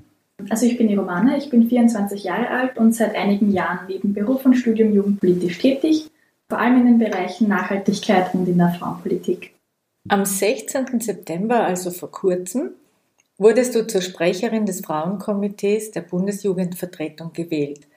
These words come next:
Speaker 2: gemeinsam mit zwei Stellvertreterinnen, Nesrin El Isa von der Muslimischen Jugend Österreich und Hanna Swoboda von der Österreichischen Hochschülerinnenschaft. Liebe Romana, erstmal herzliche Gratulation.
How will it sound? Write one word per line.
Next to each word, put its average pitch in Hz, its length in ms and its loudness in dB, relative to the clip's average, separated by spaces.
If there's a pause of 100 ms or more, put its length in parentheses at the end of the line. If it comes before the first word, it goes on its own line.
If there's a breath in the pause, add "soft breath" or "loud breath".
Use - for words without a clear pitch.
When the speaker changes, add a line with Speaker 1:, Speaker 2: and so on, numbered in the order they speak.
(140 soft breath)
Speaker 2:
gemeinsam 180 680 0
mit 226 220 -2
zwei 190 300 0
Stellvertreterinnen, 160 1200 -6 (440 soft breath)
Nesrin 208 840 0
El 165 260 -2
Isa 240 460 -2
von 180 260 -2
der 175 120 2
Muslimischen 185 680 0
Jugend 254 380 -2
Österreich 247 720 -2 (320 soft breath)
und 196 240 -4
Hanna 175 220 0
Swoboda 233 880 -2
von 202 160 -2
der 185 200 0
Österreichischen 196 800 -4
Hochschülerinnenschaft. 180 1500 -2 (420)
Liebe 208 260 4
Romana, 190 560 0 (280 loud breath)
erstmal 202 640 2
herzliche 196 560 -4
Gratulation. 175 880 -2